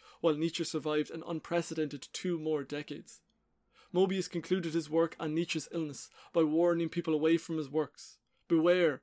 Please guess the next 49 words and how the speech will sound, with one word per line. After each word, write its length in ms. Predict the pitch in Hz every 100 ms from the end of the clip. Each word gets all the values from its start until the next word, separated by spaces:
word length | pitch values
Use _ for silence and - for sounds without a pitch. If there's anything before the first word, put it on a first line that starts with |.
| _
he 140 | 160
wrote, 380 | 143 139 135 - _ _ _
"for 140 | 160
this 200 | 170 -
man 320 | 156 156 156
has 140 | 143 139
a 60 |
diseased 540 | 139 143 151 160 143 -
brain." 400 | 143 143 147 170 _ _ _ _ _ _ _ _ _ _ -
The 80 |
next 260 | 165 196 -
examination 640 | 170 180 180 170 175 -
of 60 | 160
the 80 | -
case 240 | 170 170 - -
was 140 | 170
by 140 | 156 156
Kurt 300 | - 185 -
Hildebrandt 640 | - 185 165 151 143 -
in 120 | 165
nineteen 320 | 156 160 156
twenty-six, 640 | 143 156 143 - 160 - - - -
where 120 | 170
he 80 | 156
questioned 480 | 156 175 175 - 175
the 60 | 160
many 300 | 165 165 185
inconsistencies 880 | 180 180 - 185 - 170 - 170
of 100 | 160
the 80 | 160
diagnosis 640 | 156 160 147 165 160 151 - - -
and 80 | 175
was 100 | 151
the 80 |
first 320 | 160 185 180 -
to 80 |
remark 340 | 175 160 165 - -
that 140 | - 151
a 40 |
slowly 460 | - 175 180 185 165
growing 380 | 160 165 165
benign 380 | 156 156 160 160
tumour 360 | - 180 165 135
would 160 | 143
be 80 | 139
consistent 600 | 151 156 - 175 - 156
with 160 | 175 -
Nietzsche's 340 | 165 156 156
case. 460 | - 151 139 - -